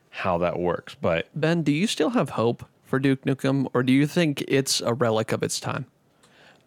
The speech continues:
Speaker 1: I don't think that Duke Nukem can ever be what it once was, and maybe that's okay, frankly. Uh, but, I mean, I have the games that are out,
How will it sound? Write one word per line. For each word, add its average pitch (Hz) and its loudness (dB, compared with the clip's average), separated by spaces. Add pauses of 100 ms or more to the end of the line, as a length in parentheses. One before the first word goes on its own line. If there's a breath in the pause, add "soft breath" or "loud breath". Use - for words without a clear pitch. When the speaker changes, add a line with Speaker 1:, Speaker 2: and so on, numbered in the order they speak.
(140)
Speaker 1:
I 117 4
don't 139 2
think 131 0 (300)
that 95 0 (120)
Duke 110 0
Nukem 95 0
can 92 -2
ever 90 0
be 87 -2
what 87 2
it 80 -4
once 85 -2
was, 85 0
and 95 2
maybe 104 2
that's 90 0
okay, 85 -2 (260)
frankly. 92 -4 (560 soft breath)
Uh, 87 0
but, 85 0 (800)
I 104 -2
mean, 98 0
I 98 -2
have 120 0
the 123 0
games 110 0
that 101 0
are 92 2
out, 90 0